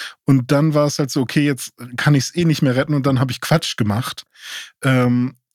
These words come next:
und sie hat dann schon gedacht, „Oh, du spielst ja dann gar nicht mehr richtig“ und so. Und, ähm, und dann hab ich angefangen, doch nochmal richtig zu spielen. Und weil das Spiel schon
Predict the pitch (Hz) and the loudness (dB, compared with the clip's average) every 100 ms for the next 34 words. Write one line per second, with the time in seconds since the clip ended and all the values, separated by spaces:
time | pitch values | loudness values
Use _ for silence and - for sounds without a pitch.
0 | _ _ _ 143 139 131 110 117 143 165 | _ _ _ 0 2 2 0 0 0 0
1 | 135 151 156 165 175 165 - 202 - 156 | 0 0 0 -2 -2 -2 -2 -4 0 0
2 | 143 135 139 123 143 135 143 - 127 135 | 2 2 2 0 0 0 -2 -2 0 0
3 | 117 127 156 - - - - 135 131 131 | 0 0 -2 -8 -18 -18 -4 2 4 4
4 | 123 - 131 127 123 123 127 - _ _ | 0 -4 -2 0 0 0 -2 -6 _ _
5 | 139 131 151 160 165 156 - 135 160 156 | 0 2 4 4 2 -2 -4 -2 0 0
6 | 143 135 120 _ _ - 147 139 117 104 | 0 0 -2 _ _ 0 2 4 2 0
7 | 98 117 - 113 - 120 123 151 135 120 | -4 -6 -6 -6 -4 0 0 0 -2 0
8 | 131 131 120 - 143 156 - 165 170 | 0 0 -2 0 0 -2 -2 0 2